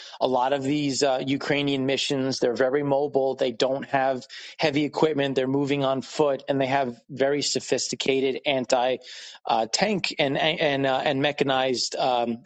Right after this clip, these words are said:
uh, counterattacks. And they've been very effective in, in taking away, um, the, the power of the, of the machine, which is diesel. You know, they've been very, very good at doing that. And with Belarus obviously allowing,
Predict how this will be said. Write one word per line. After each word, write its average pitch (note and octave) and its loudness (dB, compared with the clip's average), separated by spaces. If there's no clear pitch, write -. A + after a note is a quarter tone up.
uh, A#2 2
counterattacks. F3 0
And D3+ 2
they've E3+ 0
been D#3 2
very F3 2
effective D#3 -2
in, D3+ 0
in C#3 0
taking E3 0
away, C3+ 2
um, C3 -2
the, C#3+ -2
the B2+ 0
power C#3 0
of C3 2
the, C3+ 0
of C3 0
the C3+ 0
machine, D#3+ 0
which C#3 0
is B2+ 0
diesel. A#2 -2
You C#3+ 2
know, C#3 2
they've C#3 4
been C#3+ 2
very, D#3 2
very D3 2
good D3+ 0
at D3 -6
doing C#3+ 0
that. B2 0
And C3+ 0
with B2+ -2
Belarus D3+ 0
obviously C#3 0
allowing, C3+ 0